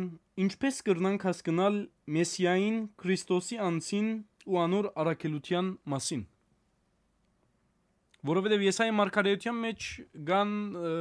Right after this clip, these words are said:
համարներ, որ անդրադարձած է Քրիստոսի ծննդյան, քալուստին, ը,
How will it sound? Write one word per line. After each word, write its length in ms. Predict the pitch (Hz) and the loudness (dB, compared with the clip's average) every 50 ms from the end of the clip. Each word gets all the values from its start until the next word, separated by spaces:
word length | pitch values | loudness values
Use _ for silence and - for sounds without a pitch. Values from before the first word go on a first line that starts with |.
| 160 156 156 156 151 147 143 - - - - _ _ _ - | -2 -2 -2 -2 -4 -4 -8 -14 -20 -20 -20 _ _ _ -6
համարներ, 540 | - 175 180 185 185 185 180 214 233 240 208 220 - - | -2 2 4 4 4 4 4 2 0 0 -2 -4 -10 -8
որ 240 | 180 170 180 190 196 196 - - | -4 -2 -2 -2 -2 -6 -10 -4
անդրադարձած 760 | - 170 165 - 185 175 - 190 185 180 - 220 208 190 214 | -2 -2 -2 0 0 0 2 0 0 0 -2 -4 -2 -2 -2
է 60 | 220 226 214 | -2 -2 -4
Քրիստոսի 720 | - - - 165 170 - - 180 175 165 - - 208 208 214 220 220 214 208 - - - - | -8 -6 -4 -4 -4 -2 -2 -4 -2 -2 -4 -4 -4 -4 -2 -4 -4 -6 -8 -12 -18 -20 -18
ծննդյան, 840 | - 143 135 131 135 147 165 165 160 - 170 175 196 214 220 220 214 | -14 -12 -6 -2 0 2 2 2 2 2 2 4 4 4 4 2 0
քալուստին, 720 | 208 - 190 165 160 160 156 - - 202 202 208 208 208 208 208 208 | 0 0 2 2 2 0 -2 -4 -4 -2 0 0 0 0 -2 -2 -4
ը, 260 | 208 208 - 135 151 | -4 -6 -4 -2 -2